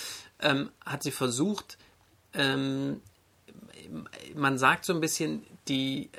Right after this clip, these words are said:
ähm, die Wahrheit zu schmieren. Also sie haben, sie haben dieses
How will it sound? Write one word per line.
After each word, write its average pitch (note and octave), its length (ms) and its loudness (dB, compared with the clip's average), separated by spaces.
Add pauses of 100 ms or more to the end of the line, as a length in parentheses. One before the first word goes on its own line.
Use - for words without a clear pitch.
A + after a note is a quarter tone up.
ähm, B2 340 0 (180)
die B2+ 200 -2
Wahrheit D3 520 8
zu - 140 -4
schmieren. A#2+ 640 -4 (140)
Also C3 240 -2
sie C3 180 2
haben, F#3+ 320 2 (540)
sie C3 200 -2
haben D3 120 4
dieses C3+ 380 0